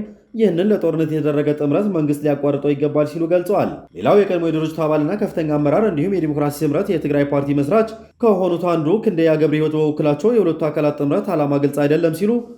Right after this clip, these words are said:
ተናግረዋል። ይህንን ጥምረት በሚመለከት ሀሳባቸውን የሰጡት የቀድሞ የህወሓት ከፍተኛ አመራር ወይዘሮ ኬሪያ ኢብራሂም በግልጽ ለጦርነት የተደረገ ጥምረት ነው ብለዋል። ህዝብን ከተደቀነበት ጦርነት ማዳን ላይ መስራት አለብን ያሉት ወይዘሮ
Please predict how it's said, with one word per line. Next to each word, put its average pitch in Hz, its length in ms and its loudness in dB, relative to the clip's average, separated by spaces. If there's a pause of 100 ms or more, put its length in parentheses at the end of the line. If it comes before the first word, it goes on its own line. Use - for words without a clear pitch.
ተናግረዋል። 139 560 -2 (360)
ይህንን 151 280 -2
ጥምረት 165 300 0
በሚመለከት 160 600 0
ሀሳባቸውን 156 560 -2
የሰጡት 156 320 0
የቀድሞ 156 280 0
የህወሓት 147 320 2
ከፍተኛ 147 340 -2
አመራር 151 340 2
ወይዘሮ 151 340 2
ኬሪያ 147 260 0
ኢብራሂም 202 280 2 (280)
በግልጽ 208 420 2
ለጦርነት 165 440 -2
የተደረገ 151 440 0
ጥምረት 160 320 -2
ነው 180 120 -2
ብለዋል። 180 280 0 (280)
ህዝብን 208 320 2
ከተደቀነበት 170 720 0
ጦርነት 156 340 0
ማዳን 151 300 2
ላይ 175 120 2
መስራት 156 360 -2
አለብን 147 360 0
ያሉት 175 220 0
ወይዘሮ 151 260 2